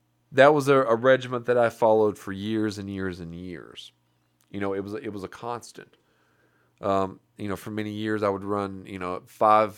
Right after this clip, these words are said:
five or six miles every other day. And then in addition to that, do, you know, like, ab workout and, and leg workout and butt workout and arms and such. And over the last little bit, that's really dropped off.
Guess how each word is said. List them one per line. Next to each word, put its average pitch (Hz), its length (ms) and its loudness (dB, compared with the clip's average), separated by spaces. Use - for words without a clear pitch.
five 113 280 -2
or 107 60 -12
six - 260 -16
miles 101 420 -4
every 92 300 -4
other 85 180 -4
day. 87 500 -4
And 98 140 -8
then 101 180 -4
in 98 140 -8
addition 95 420 -8
to 92 60 -2
that, 95 400 -2
do, 101 120 -10
you 98 140 -8
know, 95 120 -8
like, 90 220 -4
ab 95 280 0
workout 90 600 0
and, 85 240 -10
and 87 180 -12
leg 92 240 -6
workout 87 460 -4
and 85 140 -12
butt 92 160 -6
workout 85 480 -4
and 80 240 -16
arms 87 340 -6
and 80 120 -14
such. - 460 -10
And 101 280 -4
over 117 200 0
the 107 100 0
last 110 460 2
little 147 280 0
bit, 101 340 -2
that's 104 260 -2
really 104 180 2
dropped 90 340 0
off. 82 380 -6